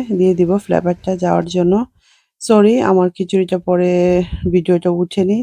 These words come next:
তো নামিয়ে নিলাম, রেডি হয়ে গেল আঠালো পিঠালো সফট খিচুড়ি। আর উপর দিয়ে আমি ধনিয়া পাতা দিয়ে গার্নিশিং করে নিলাম, আর এবং ভিতরেও দিয়েছিলাম, এই ভিডিওটা আসলে উঠেনি, আমি sorry for this। আর আজকে আপনার সাথে এটাই শেয়ার করলাম।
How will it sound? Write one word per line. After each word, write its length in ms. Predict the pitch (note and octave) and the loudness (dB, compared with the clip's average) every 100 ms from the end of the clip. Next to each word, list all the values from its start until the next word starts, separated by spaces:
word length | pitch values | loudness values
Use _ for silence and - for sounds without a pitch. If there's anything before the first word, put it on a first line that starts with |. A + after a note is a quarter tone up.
| A#3+ | -4
তো 60 | F#3 | -2
নামিয়ে 400 | F#3 F3+ F#3+ G3 | 0 2 2 4
নিলাম, 340 | G3 F#3+ G#3 A3+ | 2 2 -2 -2
রেডি 260 | F#3+ F3 F#3 | -2 -4 -4
হয়ে 220 | F#3 F#3 | -4 -4
গেল 180 | F3+ F3+ G#3+ - _ _ _ _ _ _ - | -4 -4 -6 -10 _ _ _ _ _ _ -4
আঠালো 320 | F#3+ G3+ G#3 | 0 2 2
পিঠালো 400 | G3 F#3 F#3+ F#3+ G3+ | 2 0 0 0 -2
সফট 340 | - F#3+ F3+ - | -2 -4 -4 -4
খিচুড়ি। 440 | G3+ F3 G3+ G3+ A#3 - F#3 | -4 0 0 2 0 -2 -2
আর 160 | F3 F3 F3 F3 | 0 0 0 -4
উপর 160 | - F#3+ F#3 | -4 -4 0
দিয়ে 140 | F#3+ | 0
আমি 200 | F#3 F#3 F#3 | 2 0 2
ধনিয়া 260 | F#3 F#3 F#3 | 2 0 0
পাতা 280 | F#3 F3 F3+ F#3 G3+ _ _ _ _ _ | -4 -2 -2 -4 -8 _ _ _ _ _
দিয়ে 360 | F3+ F3+ F#3 F#3 G3+ G3+ F3+ | -4 2 4 4 2 -2 0
গার্নিশিং 400 | F3+ F#3 F3+ F#3 F3+ | 2 2 0 -2 -2
করে 160 | F3+ | 0
নিলাম, 320 | F#3 F#3 F#3+ G3 | 2 2 0 0
আর 120 | F3+ | 0
এবং 120 | F3 F3+ | 2 2
ভিতরেও 380 | E3+ F3 F#3+ G3 | 2 2 2 0
দিয়েছিলাম, 460 | F#3 F#3 F3 G3 G#3 F3+ | 2 0 0 -4 -2 0
এই 60 | |
ভিডিওটা 380 | F3 F3 F#3 F#3 | -2 -2 -2 -4
আসলে 240 | F#3 F#3 F3+ F3+ | -4 -4 -4 -4
উঠেনি, 280 | - F#3 G3+ | -4 -4 -4
আমি 140 | F#3 F3 | -4 -4
sorry 220 | F#3 F3+ F#3 | -4 -2 -2
for 100 | F#3+ F3 - | -4 -6 -2
this। 220 | F#3+ G#3 - - - _ _ _ _ | 0 0 -6 -20 -20 _ _ _ _
আর 320 | F#3+ F#3 F3+ F3+ | 0 2 2 2
আজকে 260 | F3 - - | 0 -2 -4
আপনার 200 | F#3 F#3+ G3 | -4 -4 -4
সাথে 140 | F#3 | -4
এটাই 220 | F3 F#3+ | -2 -2
শেয়ার 280 | - F#3+ F#3 | -2 -2 -2
করলাম। 320 | - F3+ F#3 | 0 -2 0